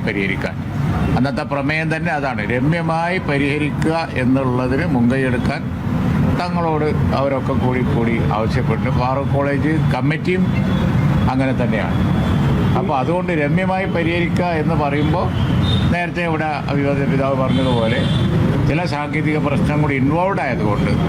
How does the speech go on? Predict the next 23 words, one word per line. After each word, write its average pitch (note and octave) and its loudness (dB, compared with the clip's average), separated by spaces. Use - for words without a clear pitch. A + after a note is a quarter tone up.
സർക്കാരിൻ്റെ C3+ 0
ഒരു C3+ 2
രംഗപ്രവേശം B2 0
കൂടി A#2 2
ആവശ്യമുണ്ട്. G2+ 0
അപ്പോൾ C#3 0
സർക്കാർ D3 0
അതിനങ്ങ് C3 2
മുൻകൈ A#2 2
എടുത്താൽ A2+ 0
അത് C#3 0
മുഖ്യമന്ത്രിയോടും C#3 0
അതുപോലെ C3 0
തന്നെ B2+ 2
ലോ A#2 0
മിനിസ്റ്ററോടും B2+ 2
വഖഫ് A#2+ 0
മിനിസ്റ്ററോടും B2 2
ഒക്കെ B2+ 0
ഞങ്ങൾ C3 0
ഒരുമിച്ച് E3+ 0
തന്നെ E3+ -2
റെപ്രസെന്റ് C#3 0